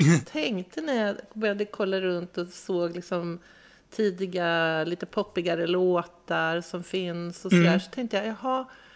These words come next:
Speaker 2: Och sen fram till det här uttrycket som det känns som
Speaker 1: Ja.
Speaker 2: att det är liksom, "Åh, wow, jag har som hittat fram." Så kändes det.
Speaker 1: Ja, men verkligen.
Speaker 2: Och då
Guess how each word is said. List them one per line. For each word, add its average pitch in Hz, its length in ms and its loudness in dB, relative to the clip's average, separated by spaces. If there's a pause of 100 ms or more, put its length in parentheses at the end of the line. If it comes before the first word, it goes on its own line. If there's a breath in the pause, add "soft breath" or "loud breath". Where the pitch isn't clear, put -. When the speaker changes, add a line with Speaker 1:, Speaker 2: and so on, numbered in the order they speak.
(520 loud breath)
Speaker 2:
Och 233 120 0
sen 240 280 2 (260)
fram 247 340 0
till 202 200 -4
det 196 160 -2
här 226 520 4
uttrycket - 640 -6
som 185 300 -2
det 185 100 0
känns 185 360 0
som 185 100 0
Speaker 1:
Ja. 151 80 6
Speaker 2:
att 139 180 -2
det 208 60 2
är 214 60 2
liksom, 185 360 -4 (180)
"Åh, 269 260 8
wow, 190 560 4
jag 220 60 0
har 214 140 -2
som 208 280 -8 (120)
hittat - 600 -6
fram." - 560 -4 (240)
Så - 240 0
kändes - 540 -4
det. - 140 -18 (220)
Speaker 1:
Ja, 156 200 6
men 165 140 4
verkligen. 175 360 4
Speaker 2:
Och 208 140 6
då - 0 -